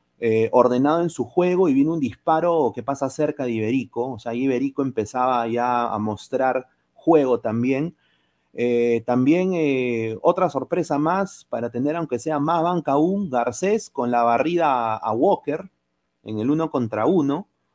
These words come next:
en el minuto cuarenta, ¿no? Eh, Garcés, eh, prácticamente Walker se iba con todo, ¿no? Eh, con Beckford, y Garcés, pues, le, le hace un buen corte.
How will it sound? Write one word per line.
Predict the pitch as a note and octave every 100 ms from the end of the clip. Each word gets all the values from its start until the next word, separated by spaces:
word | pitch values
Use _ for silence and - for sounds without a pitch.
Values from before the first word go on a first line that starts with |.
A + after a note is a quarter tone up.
| _ _ -
en | G#2
el | G#2
minuto | A#2+ C#3 E3
cuarenta, | - A#2 F3 E3 C3 C#3 F3+ - _ _ _ _
¿no? | A#2+ C3 C#3+ G#2+
Eh, | G#2 G2+ F#2+ F#2+ F#2 G2
Garcés, | A2 G#2 - - D#3 -
eh, | A#2+
prácticamente | G#2+ C3+ D#3+ A#2 B2+ D#3 B2+
Walker | C3 C#3+ B2
se | -
iba | D#3+ E3
con | A2+ G#2+ A2+
todo, | F#3+ F3 C#3 F#3 - _ _ _ _ -
¿no? | B2+ D2 - _ _ -
Eh, | G#2+ G#2 G2+ G2 G2 G2
con | - A#2 C#3+
Beckford, | G#3+ - D3+ E3 G#3+ _ _ _ _ _
y | G#2+
Garcés, | G#2 G2 C#3+ B2+
pues, | C3+ B2
le, | G2+ -
le | G#2
hace | A2+ -
un | B2
buen | A#2 A#2
corte. | A2 B2+ A2 - B2